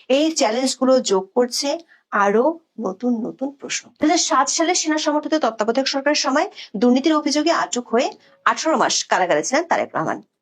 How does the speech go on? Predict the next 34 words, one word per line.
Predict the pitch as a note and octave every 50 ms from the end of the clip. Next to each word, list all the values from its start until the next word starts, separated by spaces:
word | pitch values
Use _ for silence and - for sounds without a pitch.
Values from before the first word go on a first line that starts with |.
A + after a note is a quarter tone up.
| _ -
কথিত | C#4+ C#4+ E4 D#4+ -
আছে, | A3+ - A3 - - - G#4 A#4+ A4 - - - _ -
ওই | C4 C#4+ D4+
সময় | D4+ - D#4 D4 D4 D4 D4+
সেনাবাহিনীর | - - A#3 A#3 A3+ A#3+ A#3+ A#3 A#3 A#3
কাছে | - D3 - - - - E4 G4+
মুচলেকা | G4 D#4 F#3+ G3+ - - G3 G3+ - G3 F#3+
দিয়ে | F#3+ F#3 G3 C4+ F4 G#4+ - _ -
মুক্তি | A3+ G#3 G#3+ - - - -
পেয়েছিলেন | - - - - - - - -
তিনি। | - G2+ G#2 A3 A3+ _ _ - - - -
এরপর | - B3+ B3+ C4+ C4+
দুই | B3+ C4 B3+
হাজার | B3 C4 - - -
আট | A3 A3+ A#3+
সালে | - - - B3+ B3+ D4 D#4+
সপরিবারে | - - - G3+ G#3 G3+ - G#3 G#3 G#3+ G#3 A#3+ C#4
তিনি | C#4 A#3 A3 G#3 G#3+ - - - - -
লন্ডনে | F#3 D#3+ E3 F3+ F#3+ A3 D4+ E4
চলে | - F3 - B2
যান। | A2+ G2 - - _ - -
দুই | A#3
হাজার | A#3+ B3+ B3+
চব্বিশ | B3+ - B3+ A#3+ A#3 D#4 F4 - -
সালের | B3+ - D4+ D4+
পাঁচই | - G#3+ G3+ - - -
আগস্ট | A#2 - F#3+ C4+ C#4 - - _
শেখ | - - - G#3+
হাসিনার | A3 A3 - A3 G#3 G#3+ -
পতন | F#3 E3 E3 - C4+ D#4+ F4 - _ - - - - -
বাংলাদেশের | F#3+ G#3+ G#3 G#3+ G#3+ A3 A#3+ - - B3+ G#3+
রাজনীতির | G3+ F#3 F#3+ G3 G#3 G3+ G#3 A#3+ A#3 A#3 _ _
খোল | _ - A3 G#3 G#3 G#3
নলচে | G3 F3+ F#3 G3 F#3+ - D#4